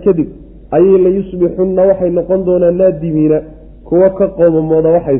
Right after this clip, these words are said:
samaynayaan." Beeninta ay ku beeniyeen, wax yar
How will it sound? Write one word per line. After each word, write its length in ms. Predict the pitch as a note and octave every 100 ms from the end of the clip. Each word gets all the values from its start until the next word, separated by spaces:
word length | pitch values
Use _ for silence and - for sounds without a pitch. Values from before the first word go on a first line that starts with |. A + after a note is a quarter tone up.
| -
samaynayaan." 560 | C3 C3+ B2 A2+ A2+ F#2+ - B2+
Beeninta 400 | D#3+ F#3 F#3+ F3
ay 120 | D#3+
ku 120 | D#3+
beeniyeen, 480 | D#3 D#3+ D#3+ F3 E3 G2+ - - - -
wax 140 | D#3+
yar 180 | F3+ E3+